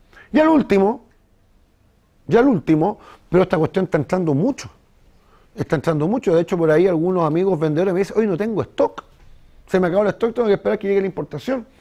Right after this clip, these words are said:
Este es el famoso fecau S G. Este es el fecau, la soldadura tubular sin protección gaseosa.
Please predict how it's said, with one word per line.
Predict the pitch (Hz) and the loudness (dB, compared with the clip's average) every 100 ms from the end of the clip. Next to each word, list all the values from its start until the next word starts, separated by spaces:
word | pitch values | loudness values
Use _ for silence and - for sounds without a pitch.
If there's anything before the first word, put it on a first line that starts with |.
| - - - - | -20 -20 -20 -6
Este | 180 - | -4 2
es | 190 | 2
el | 185 | 2
famoso | 175 175 185 208 | 0 -2 -2 -4
fecau | 160 165 165 190 202 220 233 _ - | -2 -2 2 4 4 4 0 _ -6
S | 180 - | -6 -4
G. | 160 147 117 _ _ - - _ _ _ _ _ - | -6 -6 -8 _ _ -20 -20 _ _ _ _ _ -8
Este | - - 175 170 170 151 | -6 0 2 2 2 0
es | - | -2
el | 160 | -4
fecau, | - 165 165 165 180 190 - | -4 -2 0 2 4 4 2
la | 147 | -2
soldadura | - 160 160 180 | -2 0 2 2
tubular | 160 151 165 185 196 _ _ | 0 0 2 0 -2 _ _
sin | - 214 226 247 - _ - | -4 0 0 -2 -12 _ -6
protección | 160 156 - 180 190 - _ - | -4 -4 -2 -2 -2 -8 _ -2
gaseosa. | 170 - - - | -2 -2 -10 -14